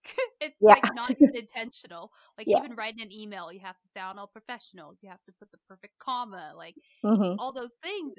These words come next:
Speaker 1: And it's nice to remember to just keep it human.
Speaker 2: Mm-hmm.
Speaker 1: Be you, even though you're behind the computer. So that was a great way to explain it. So thank you for sharing that with us.
Speaker 2: Of course.
Speaker 1: Yes.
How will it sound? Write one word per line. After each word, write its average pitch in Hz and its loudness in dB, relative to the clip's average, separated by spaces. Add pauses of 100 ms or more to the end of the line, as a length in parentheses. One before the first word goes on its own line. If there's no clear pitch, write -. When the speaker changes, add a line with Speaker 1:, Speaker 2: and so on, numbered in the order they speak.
Speaker 1:
And 220 -10 (320)
it's - -16
nice 285 -8
to 285 -12
remember 247 -10
to 202 -18
just 208 -20
keep - -14
it - -12
human. 240 -10 (340)
Speaker 2:
Mm-hmm. 214 6 (160)
Speaker 1:
Be 220 -8
you, 247 -12 (200)
even 240 -10
though 240 -6
you're 196 -12
behind 196 -16
the 202 -20
computer. 196 -20
So - -20
that 208 -16
was 208 -18
a 208 -18
great 202 -16
way 196 -16
to - -20
explain 196 -18
it. - -20
So 190 -20
thank 214 -18
you - -20
for 190 -20
sharing 208 -18
that 175 -20
with 190 -20
us. - -20 (100)
Speaker 2:
Of - -20
course. - 2 (540)
Speaker 1:
Yes. 294 -12